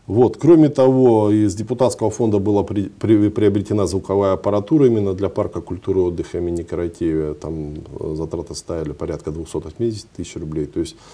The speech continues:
на сегодняшний день нет необходимости нам из других учреждений культуры туда-сюда эту аппаратуру возить, да. То, что касается денег городского бюджета, деньги будут направлены на ремонт арки,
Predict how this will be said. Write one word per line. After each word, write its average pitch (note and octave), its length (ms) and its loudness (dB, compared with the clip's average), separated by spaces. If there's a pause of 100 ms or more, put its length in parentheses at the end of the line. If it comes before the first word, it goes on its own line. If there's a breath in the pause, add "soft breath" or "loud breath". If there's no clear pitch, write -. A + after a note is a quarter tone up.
(160 loud breath)
на F2 100 -8
сегодняшний F#2 520 -2
день F#2+ 400 -2
нет F#2+ 260 -2
необходимости E2 760 -6
нам E2+ 340 -6 (260 loud breath)
из D#2 140 -8
других E2+ 300 -6
учреждений D#2+ 540 -6
культуры D#2 480 -8
туда-сюда D2+ 640 -10
эту C#2 180 -10
аппаратуру C#2 480 -12
возить, C#2 300 -10 (200)
да. F2 160 -16 (1160 loud breath)
То, C3+ 140 4
что B2 160 -2
касается B2 520 2
денег A#2+ 300 2
городского A2 540 4
бюджета, F2+ 500 -2
деньги F#2+ 300 0
будут F#2 340 -2
направлены F#2 760 0
на E2 560 -2
ремонт F2+ 500 -2
арки, A2+ 420 -2